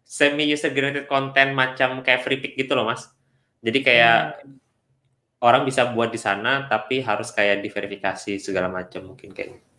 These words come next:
Speaker 2: Hmm.
Speaker 1: gitu. Tapi kalau Bapak Ibu membuat sebuah kursor dan ingin digunakan oleh guru-guru lain, kalau idenya seperti itu tadi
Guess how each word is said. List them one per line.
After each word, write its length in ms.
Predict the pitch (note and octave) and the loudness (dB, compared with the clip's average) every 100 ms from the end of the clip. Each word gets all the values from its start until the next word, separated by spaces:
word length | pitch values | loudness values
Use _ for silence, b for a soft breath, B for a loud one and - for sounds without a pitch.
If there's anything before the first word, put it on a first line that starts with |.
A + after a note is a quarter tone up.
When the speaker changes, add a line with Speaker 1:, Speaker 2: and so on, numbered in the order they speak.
| _ | _
Speaker 2:
Hmm. 280 | C#3 C3+ C3+ | -20 -20 -10
Speaker 1:
gitu. 340 | C#3 B2+ E3+ - B B | -10 -4 -4 -4 B B
Tapi 200 | A#2+ A#2+ | 2 4
kalau 180 | F3 E3+ | 8 8
Bapak 240 | - D#3 D#3 | 8 6 4
Ibu 180 | D#3 | 6
membuat 460 | G3+ F#3+ F3 D#3 D#3 | 4 4 6 6 6
sebuah 340 | D#3 D3 C3+ | 4 6 6
kursor 640 | C3+ - - F2+ F#2+ - - b b b | 4 -4 -2 0 0 -2 -8 b b b
dan 200 | A#2+ B2+ | 2 4
ingin 240 | C3+ C3+ | 4 2
digunakan 460 | C3+ C3 B2 A#2+ C3 | 2 2 2 4 4
oleh 240 | B2 A#2+ | 4 2
guru-guru 400 | A#2 A2+ A2 A2 | 2 0 2 2
lain, 400 | A2+ G2+ G2+ B2 | 4 4 4 0
kalau 160 | B2 G#2+ | 0 2
idenya 320 | G#2+ A2 G#2+ | 2 -2 -6
seperti 400 | - - - F#2 | -6 -8 -6 -4
itu 80 | B2 | -4
tadi 600 | B2+ A#2+ A#2+ A2+ - - | 0 0 2 2 0 -6